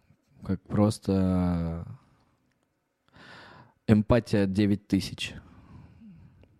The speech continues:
Всеми. И плохими дядями, и хорошими. Прочувствовать, э,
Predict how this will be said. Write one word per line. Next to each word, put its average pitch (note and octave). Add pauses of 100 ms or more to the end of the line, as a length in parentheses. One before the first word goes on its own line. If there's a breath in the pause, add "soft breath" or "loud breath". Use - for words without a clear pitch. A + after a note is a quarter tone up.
(280)
Всеми. F2+ (1080)
И G2
плохими G2
дядями, D#2+
и D2
хорошими. E2 (600 loud breath)
Прочувствовать, F2+ (140)
э, D#2+